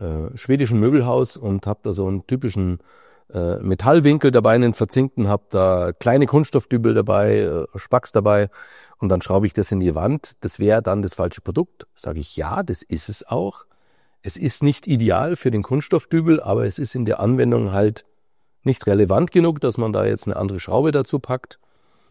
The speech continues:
Äh, wenn man's perfekt machen möchte, dann würde ich einen Markendübel verwenden und eine klassische Holzschraube, vielleicht mit Kreuzschlitz, dann kann ich mit dem Akkuschrauber schöner arbeiten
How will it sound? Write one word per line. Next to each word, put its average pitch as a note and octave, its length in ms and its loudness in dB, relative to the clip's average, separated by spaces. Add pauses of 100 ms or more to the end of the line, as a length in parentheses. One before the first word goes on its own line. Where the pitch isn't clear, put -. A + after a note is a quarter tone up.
(300)
Äh, G2 300 0
wenn G#2 120 4
man's A#2+ 140 4
perfekt - 320 -2
machen A2 240 -2
möchte, D#3+ 420 2
dann G#2 280 0
würde A2+ 220 2
ich - 340 -6
einen E2 200 -4
Markendübel B2 600 0
verwenden A#2 600 0 (340)
und A#2 240 2
eine G2 220 0
klassische F#2 540 -2
Holzschraube, A#2 680 4 (400)
vielleicht F#2 400 0
mit D#2+ 120 -6
Kreuzschlitz, A#2+ 500 0
dann F#2 120 -4
kann G2+ 140 -6
ich G2 100 -6
mit F2+ 100 -4
dem F2 60 -4
Akkuschrauber G2+ 540 -4
schöner F#2 240 -4
arbeiten A2+ 400 -2